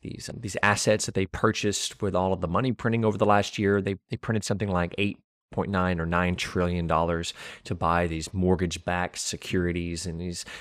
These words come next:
these bonds. Well, that is over. The money printing ha-, i-, is done, and they're, they're gonna be rolling these off by, by, by selling them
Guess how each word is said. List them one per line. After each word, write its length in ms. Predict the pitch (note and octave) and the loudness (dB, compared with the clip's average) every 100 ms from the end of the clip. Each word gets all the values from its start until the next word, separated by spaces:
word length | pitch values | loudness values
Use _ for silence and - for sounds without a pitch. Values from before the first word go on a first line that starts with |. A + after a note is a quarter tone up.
| - | -8
these 140 | E2 | -8
bonds. 680 | E2 - E2 E2 E2+ F2 - _ _ _ _ _ _ _ _ _ | -4 0 2 2 0 -2 -6 _ _ _ _ _ _ _ _ _
Well, 160 | A2 G2+ | 0 4
that 260 | A2 E3 | 6 6
is 140 | C#3 G#2 - | 4 2 4
over. 440 | F2+ G#2 D#2+ D#2 | 6 6 4 0
The 120 | D#2+ | 2
money 280 | F#2 A2+ D3 | 4 6 4
printing 440 | B2 A#2+ A2 G2+ - - - - | 2 2 4 2 -2 -12 -20 -10
ha-, 220 | E2+ D#2 - | -6 -6 0
i-, 240 | F#2 F#2+ | 2 2
is 160 | G#2 E2+ | 2 0
done, 380 | - D#2+ B2+ D#3+ | 2 4 4 0
and 320 | - G#2+ G2 G2 | 0 0 0 -2
they're, 340 | - A2 G#2+ G#2 | 0 4 4 4
they're 120 | G#2 | 0
gonna 180 | A2+ B2 | 2 2
be 240 | A#2 G#2 - - | 2 -2 -6 -8
rolling 480 | G#2 G2 G#2+ A#2+ A2+ | 2 8 8 8 4
these 180 | G#2+ F2 - | 2 2 6
off 400 | G2+ E2+ E2 - | 8 8 4 0
by, 280 | E2+ E2 E2 - - - | -2 0 -2 -10 -20 -2
by, 160 | F2+ | 0
by 160 | - F#2+ | 2 0
selling 500 | - - - B2+ C3 | 0 0 2 4 4
them 240 | A#2 G2+ | 2 0